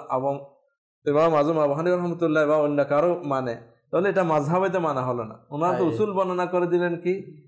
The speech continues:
Speaker 2: আমারটা
Speaker 1: মানে
Speaker 2: থেকে
Speaker 1: হাদিস।
Speaker 2: যদি
Speaker 1: তো এখন যদি আমাদের এখন ফিউশন সিস্টেম, আমরা হাদিস কে মানবো? ইমাম বুখারী রহমতুল্লাহ তাআলা আলাইহির দা-, শাগির্দের শাগির্দ হচ্ছে ইমাম বুখারী রহমতুল্লাহ, ইমাম আজম আবু হানিফার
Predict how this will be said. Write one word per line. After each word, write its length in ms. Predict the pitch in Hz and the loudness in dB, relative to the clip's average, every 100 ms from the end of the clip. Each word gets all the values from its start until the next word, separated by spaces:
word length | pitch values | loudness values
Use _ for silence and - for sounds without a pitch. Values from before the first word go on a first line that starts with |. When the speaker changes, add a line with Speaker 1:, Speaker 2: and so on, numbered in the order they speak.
| - | -4
Speaker 2:
আমারটা 280 | 139 170 | 0 0
Speaker 1:
মানে 120 | 143 170 | 0 -2
Speaker 2:
থেকে 100 | 151 | 0
Speaker 1:
হাদিস। 220 | 165 170 | 2 0
Speaker 2:
যদি 200 | 151 156 | 0 0
Speaker 1:
তো 320 | 139 127 143 | -2 -4 -6
এখন 280 | 147 208 208 | -2 -2 -2
যদি 200 | 196 196 | -2 0
আমাদের 300 | 170 170 180 | 0 0 0
এখন 260 | 175 175 | 0 -4
ফিউশন 260 | 170 170 147 | -2 -2 -2
সিস্টেম, 280 | 151 160 165 | -6 -6 -4
আমরা 200 | 147 151 | -2 -2
হাদিস 340 | 151 160 156 | -2 -4 -8
কে 200 | - 143 | -4 -4
মানবো? 460 | 135 117 104 - _ _ _ _ _ | -2 -6 -8 -14 _ _ _ _ _
ইমাম 260 | 131 147 143 | -2 -2 -2
বুখারী 400 | 135 165 190 202 | -2 0 2 2
রহমতুল্লাহ 600 | 196 196 185 190 185 180 | 0 -2 0 2 2 2
তাআলা 300 | 180 180 180 | 2 2 2
আলাইহির 300 | 175 180 180 175 - _ _ _ _ 120 | 2 0 -2 -8 -20 _ _ _ _ -8
দা-, 180 | 131 - | -8 -2
শাগির্দের 540 | 170 180 180 180 180 | 0 2 4 4 2
শাগির্দ 420 | 180 190 190 180 | 2 2 2 2
হচ্ছে 200 | 185 180 | 0 0
ইমাম 220 | 156 143 | 0 0
বুখারী 240 | 135 147 165 | 0 0 0
রহমতুল্লাহ, 420 | 156 147 135 131 | 0 -2 -2 -2
ইমাম 80 | 131 | 0
আজম 220 | 131 135 | -2 0
আবু 200 | 135 131 | 0 0
হানিফার 720 | 147 170 165 175 180 175 - | 0 0 0 0 -4 -6 -20